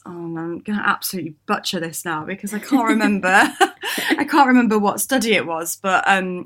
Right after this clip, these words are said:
Speaker 1: I think it was, it was one percent of the population actually fits how society wants us to look.
Speaker 2: Wow.
Speaker 1: Which is crazy, right? So it's like, we are
Speaker 2: Yeah.
Speaker 1: absolutely set up for failure.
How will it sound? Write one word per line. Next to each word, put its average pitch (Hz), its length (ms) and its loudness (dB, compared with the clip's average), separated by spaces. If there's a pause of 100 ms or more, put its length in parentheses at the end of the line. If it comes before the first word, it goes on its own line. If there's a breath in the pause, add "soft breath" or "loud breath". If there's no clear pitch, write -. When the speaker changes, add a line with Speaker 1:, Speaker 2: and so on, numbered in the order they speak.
Speaker 1:
I 196 40 -12
think 220 180 -6
it 190 60 -6
was, 185 240 -4 (280 loud breath)
it - 80 -8
was 185 120 -8
one 247 300 4
percent 220 300 -2
of - 100 -12
the 196 80 -8
population 196 680 -4
actually - 420 0
fits - 680 -4 (300 soft breath)
how 196 200 2
society 180 640 -2
wants 170 460 -6
us 160 140 -8
to 170 80 -14
look. 165 320 -12 (300 soft breath)
Speaker 2:
Wow. 156 300 -10
Speaker 1:
Which - 180 2
is - 100 0
crazy, 262 600 4
right? 311 320 2
So 320 180 2
it's 285 220 0
like, 302 160 0
we 294 140 2
are 277 160 6
Speaker 2:
Yeah. 285 120 0
Speaker 1:
absolutely 254 560 -2
set 233 340 0
up - 160 -4
for 220 80 -10
failure. 214 640 -2